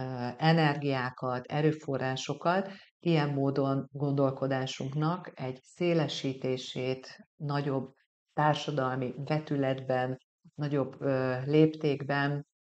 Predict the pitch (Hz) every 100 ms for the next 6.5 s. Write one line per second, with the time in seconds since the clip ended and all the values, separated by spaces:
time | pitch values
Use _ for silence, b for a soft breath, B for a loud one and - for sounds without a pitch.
0 | _ - - 156 147 143 131 131 131 135
1 | 127 131 131 123 131 131 139 139 139 139
2 | 175 202 B B B - 139 135 139 160
3 | 160 - - 123 120 127 131 135 131 127
4 | 131 147 151 139 139 127 123 123 - 123
5 | 120 123 123 131 135 127 135 117 123 127
6 | - 131 156 165 175